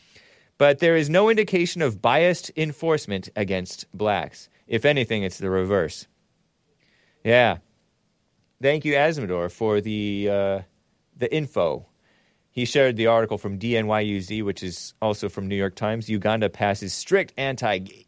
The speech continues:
anti-gay bill that imposes the death penalty for some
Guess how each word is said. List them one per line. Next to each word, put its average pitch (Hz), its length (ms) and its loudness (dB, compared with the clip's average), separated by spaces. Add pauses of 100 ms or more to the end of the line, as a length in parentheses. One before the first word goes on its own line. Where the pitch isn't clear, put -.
anti-gay 131 1120 -2
bill 107 380 0 (360)
that 110 140 2
imposes 110 520 -2
the 107 160 -4
death 175 300 0
penalty 98 380 -6
for 110 180 -6
some 110 360 -4